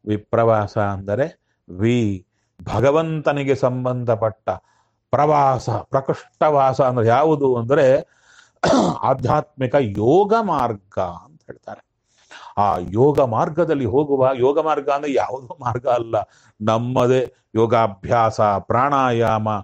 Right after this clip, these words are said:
ಇವೆಲ್ಲದರಿಂದ ಕೂಡಿಕೊಂಡ ಪ್ರಾಣಾಯಾಮ, ಪ್ರತ್ಯಾಹಾರ, ಧ್ಯಾನ, ಧಾರಣಾದಿಗಳಿಂದ ಕೂಡಿದ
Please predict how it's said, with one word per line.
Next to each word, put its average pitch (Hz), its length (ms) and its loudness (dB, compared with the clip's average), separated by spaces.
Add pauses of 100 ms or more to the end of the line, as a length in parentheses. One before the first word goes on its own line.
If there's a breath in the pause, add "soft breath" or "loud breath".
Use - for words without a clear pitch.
(280 loud breath)
ಇವೆಲ್ಲದರಿಂದ 143 1000 2
ಕೂಡಿಕೊಂಡ 131 680 0
ಪ್ರಾಣಾಯಾಮ, 113 840 -2
ಪ್ರತ್ಯಾಹಾರ, 117 840 0
ಧ್ಯಾನ, 135 400 0 (160)
ಧಾರಣಾದಿಗಳಿಂದ 131 920 -2 (440 soft breath)
ಕೂಡಿದ 135 580 2